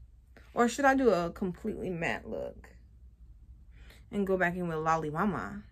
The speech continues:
No, nah. We get ready, party.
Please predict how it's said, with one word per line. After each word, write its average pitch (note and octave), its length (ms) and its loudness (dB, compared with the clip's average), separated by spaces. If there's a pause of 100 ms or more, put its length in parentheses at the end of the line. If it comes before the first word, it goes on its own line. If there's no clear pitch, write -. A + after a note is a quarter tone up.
(280)
No, G3 420 0 (400)
nah. - 200 -8 (1500)
We F#3+ 120 -10
get F#3 140 -6
ready, C#3 200 -4
party. - 420 -8